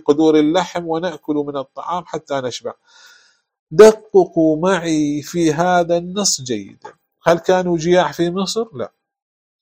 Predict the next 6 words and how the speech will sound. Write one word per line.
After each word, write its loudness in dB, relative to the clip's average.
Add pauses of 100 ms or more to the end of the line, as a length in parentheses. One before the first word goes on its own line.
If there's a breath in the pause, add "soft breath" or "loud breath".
(300)
هل 8
كانوا 2
عبيد 2
في -2
مصر؟ -6
لا. -4